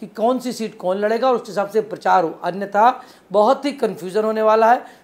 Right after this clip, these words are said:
बहुत खींचतान होने वाली। हालांकि कांग्रेस और शिवसेना, मतलब उद्धव ठाकरे वाली शिवसेना में खींचतान हुई, आज भी हुई, एक सीट पर खींचतान हुई, विधान परिषद की सीट पर, लेकिन किसी तरह मान लिए गए। यदि मान जाए तो ठीक है, यदि वो भी अलग लड़े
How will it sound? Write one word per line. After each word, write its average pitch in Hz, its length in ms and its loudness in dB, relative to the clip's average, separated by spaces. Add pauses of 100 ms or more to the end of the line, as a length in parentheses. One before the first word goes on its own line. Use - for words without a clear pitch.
(120)
बहुत 185 260 -2
खींचतान 202 440 -6
होने 226 140 -2
वाली। 233 280 4 (260)
हालांकि 247 440 4 (380)
कांग्रेस 226 540 0
और 190 140 -4
शिवसेना, 196 640 -6
मतलब 175 140 -6
उद्धव 202 240 4
ठाकरे 196 320 -4
वाली 175 300 -2 (300)
शिवसेना 190 280 -4
में 220 140 -4 (200)
खींचतान 202 380 -2
हुई, 208 420 -4 (180)
आज 240 240 6
भी 269 120 -2
हुई, 185 280 -2 (260)
एक 208 120 -4
सीट - 320 -8
पर 254 120 2
खींचतान 208 380 -2
हुई, 208 100 -6
विधान 190 260 -2
परिषद 185 280 -8
की 160 60 -16
सीट 165 160 -12
पर, 247 180 0 (320)
लेकिन 220 200 0
किसी 220 240 -8
तरह 220 300 0
मान 190 180 0
लिए 214 240 0
गए। 151 140 -4 (320)
यदि 180 140 -8
मान 185 320 0
जाए 247 180 2
तो 220 140 -4
ठीक 226 240 -6
है, 247 180 2 (200)
यदि 190 120 -4
वो 208 140 6
भी 320 140 6
अलग 269 200 6
लड़े 262 320 6